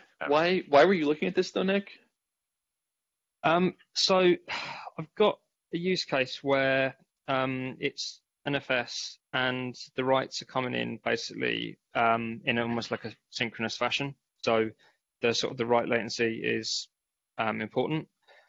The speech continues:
Speaker 3: Um, so with file store, we were getting the, um, benefit of everything being double written.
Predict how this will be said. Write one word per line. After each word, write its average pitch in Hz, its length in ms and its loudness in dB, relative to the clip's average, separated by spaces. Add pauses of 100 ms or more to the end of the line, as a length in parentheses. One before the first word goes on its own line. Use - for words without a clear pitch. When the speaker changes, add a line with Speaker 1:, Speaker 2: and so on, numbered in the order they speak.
(400)
Speaker 3:
Um, 123 380 2
so 127 480 2
with 147 280 0 (220)
file 139 300 2
store, 110 440 -2
we 120 140 -2
were 120 100 0
getting 117 500 -4 (260)
the, 113 560 -2 (1300)
um, 113 440 -2
benefit 113 400 -4
of 117 120 -4
everything 113 300 -4
being 110 180 -4
double 110 240 -2
written. 113 380 -4